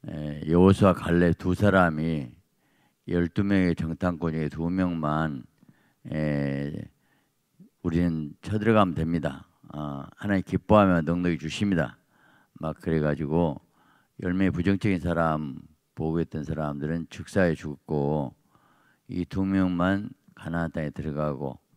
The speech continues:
어, 부정적인 사람들 그 보고에 듣고 울고불고 탄식했던 백성들은, 에, "너희 말이 내 귀에 들리는 대로 행하겠다." 해서, 어,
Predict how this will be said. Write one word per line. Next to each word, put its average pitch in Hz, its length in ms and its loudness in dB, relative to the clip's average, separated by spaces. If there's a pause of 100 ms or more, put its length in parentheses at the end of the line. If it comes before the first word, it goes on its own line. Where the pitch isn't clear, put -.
(600)
어, 82 260 -4
부정적인 101 480 0
사람들 95 520 6
그 85 160 -4
보고에 82 440 0
듣고 80 400 -6
울고불고 82 460 -2
탄식했던 107 680 -4
백성들은, 78 840 -2 (800)
에, 82 400 -4
"너희 95 380 2
말이 87 380 2
내 85 300 0
귀에 90 280 -2
들리는 87 240 -2
대로 87 140 -6
행하겠다." 82 420 -2
해서, 78 760 -4 (600)
어, 73 720 -6